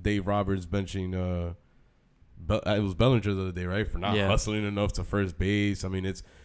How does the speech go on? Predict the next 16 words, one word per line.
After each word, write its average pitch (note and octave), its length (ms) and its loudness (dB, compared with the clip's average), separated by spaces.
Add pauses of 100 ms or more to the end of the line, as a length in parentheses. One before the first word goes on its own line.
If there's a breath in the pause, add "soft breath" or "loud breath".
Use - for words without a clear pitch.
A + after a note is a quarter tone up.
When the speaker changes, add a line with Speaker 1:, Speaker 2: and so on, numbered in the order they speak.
(140 soft breath)
Speaker 1:
it's A#2+ 180 0
looking D#3 240 6
a B2+ 80 4
little B2 260 8
weird. A2+ 280 6
And F#2+ 120 0
when G2 120 -2
you A2 80 0
got, A#2 400 0
when G#2 140 -2
you A#2 60 -2
got A2 240 0
Ryu G2 520 2
being F#2+ 320 -4
your F2+ 100 -4
best F#2+ 380 -2